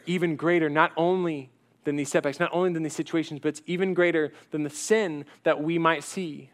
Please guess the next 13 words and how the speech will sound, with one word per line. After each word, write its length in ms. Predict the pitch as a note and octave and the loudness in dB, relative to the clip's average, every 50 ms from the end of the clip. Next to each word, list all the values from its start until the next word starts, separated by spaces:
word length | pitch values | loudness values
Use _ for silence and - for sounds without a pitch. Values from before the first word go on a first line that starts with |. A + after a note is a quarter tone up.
| _ - | _ -4
uh, 120 | D3 D#3 | -4 -2
show 380 | D3 - - - - F#3 F#3 F#3 | -2 -6 -2 2 4 6 6 6
up 320 | F#3+ E3 - - - - _ _ _ _ | 6 4 4 0 -6 -14 _ _ _ _
in 100 | D#3 D#3 | -4 -2
our 100 | D#3+ D#3+ | 0 2
lives. 380 | E3 F#3 G3 F#3+ - - - - - - F3 - | 4 4 2 2 0 -6 -14 -18 -18 -14 -2 -2
It's 200 | E3+ D3+ - F3 | 0 0 2 0
even 240 | G3 F#3+ G3 F#3+ | 2 2 2 6
greater 280 | E3+ F#3+ G3 G3 F#3 E3+ | 6 8 8 8 6 6
than 160 | D#3 E3 E3 | 4 2 2
maybe 200 | E3 E3 E3 F3 | 2 2 2 2
the 100 | D3 D#3+ | 2 2
motivations 760 | D#3+ E3 E3 E3 E3 D3 E3+ F#3+ A3 A3 - - E3+ D#3 D3 | 4 4 4 2 4 4 4 4 4 2 0 -2 -4 -4 -4